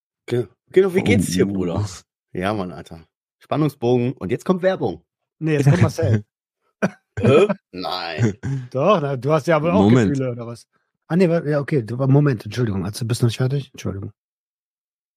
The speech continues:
Speaker 2: Ich bin ein bisschen überwältigt diese Woche.
Speaker 3: Boah.
Speaker 2: Ich bin ein bisschen überwältigt worden von den, ähm, ganzen Videotapes,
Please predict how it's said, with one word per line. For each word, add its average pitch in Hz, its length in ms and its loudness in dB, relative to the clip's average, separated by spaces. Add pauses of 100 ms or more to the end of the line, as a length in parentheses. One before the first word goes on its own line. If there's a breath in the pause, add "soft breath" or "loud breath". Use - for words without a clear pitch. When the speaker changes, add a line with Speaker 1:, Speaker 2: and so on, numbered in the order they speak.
(1500)
Speaker 2:
Ich - 160 -14
bin 117 140 6
ein 101 160 4
bisschen 147 340 4
überwältigt 120 640 2
diese 80 240 -2
Woche. 78 240 -6 (1200)
Speaker 3:
Boah. 110 520 -18 (560)
Speaker 2:
Ich - 160 -14
bin 113 100 2
ein 107 100 6
bisschen 131 240 0
überwältigt 117 640 2
worden 120 260 4
von 110 240 2
den, 104 300 2 (920)
ähm, 95 540 2 (440)
ganzen 107 500 0
Videotapes, 101 880 2